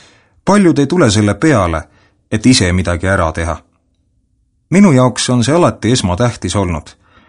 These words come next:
et tuleb ise midagi korda saata. Rahulolu korda läinud ettevõtmisest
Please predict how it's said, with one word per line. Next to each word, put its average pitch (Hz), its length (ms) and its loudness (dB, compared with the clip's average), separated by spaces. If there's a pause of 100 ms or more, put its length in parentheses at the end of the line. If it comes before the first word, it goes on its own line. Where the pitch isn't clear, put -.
(180)
et - 120 -4
tuleb 135 260 2
ise 131 260 0
midagi 87 360 -2
korda 87 400 -4
saata. 85 400 -8 (920)
Rahulolu 135 560 2
korda 165 380 0
läinud 107 240 0
ettevõtmisest 95 920 -6